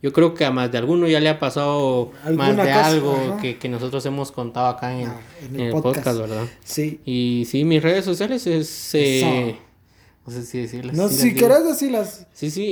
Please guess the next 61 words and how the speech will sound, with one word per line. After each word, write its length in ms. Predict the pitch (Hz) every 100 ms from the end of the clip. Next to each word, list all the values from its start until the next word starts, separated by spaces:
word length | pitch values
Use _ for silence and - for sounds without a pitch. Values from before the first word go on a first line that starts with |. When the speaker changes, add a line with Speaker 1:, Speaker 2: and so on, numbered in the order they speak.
| 165 160 156
Speaker 2:
No, 80 |
Speaker 1:
eh, 100 | - 143
Speaker 2:
claro, 220 | - 226
Speaker 1:
a 20 |
mí 60 | 214
Speaker 2:
yo 60 |
Speaker 1:
me 60 | -
Speaker 2:
no 40 |
Speaker 1:
pueden 140 | 226 185
Speaker 2:
doy 40 | 208
las 60 | 196
Speaker 1:
encontrar 280 | 202 151
Speaker 2:
mías. 100 | 170
Speaker 1:
en 60 | 165
Facebook 320 | 156 170 196
como 840 | 180 151 131 127 127 127 127 123 120
Freddy, 560 | 127 123 147 196 202 202 - _ _
eh, 200 | 131 127
Pisquisoch, 720 | 123 117 - 120 160 - - - _ _
por 180 | - 120
si 100 | -
alguien 240 | 117 139 151
me 100 | 139
quiere 200 | 147 156
seguir. 240 | 202 277
Igual, 460 | 220 214 226 185 131 - _ - - -
eh, 340 | 156 156 156 147
publico 340 | 139 147 147
solo 200 | 151 143
puros 200 | 139 135
memes, 260 | 127 139 120
¿va? 200 | 113 113 _ - -
Speaker 2:
<laughs> 340 | 262 - 320 -
Speaker 1:
Al 120 | 123
menos 240 | 156 165
se 60 | 139
van 120 | 131
a 80 | 139
reír 260 | 120 123 135
de 100 | 131
los 120 | 120
memes 340 | 123 156 151
o 100 | 131
de 140 | 123 120
mis 160 | 117
fotos 260 | - 123 135
que 100 | -
publico, 440 | - 123 120 139 156
pero 240 | 127 117
Speaker 2:
De 140 | 147 139
cualquiera 320 | 147 131 143
Speaker 1:
de 60 | 175
algo 120 | 185
Speaker 2:
de 40 |
los 40 | 160
Speaker 1:
se 60 | 135
van 120 | 143
a 80 | 135
Speaker 2:
dos. 80 |
Speaker 1:
reír. 180 | 127 127
Speaker 2:
Ajá. 120 | 143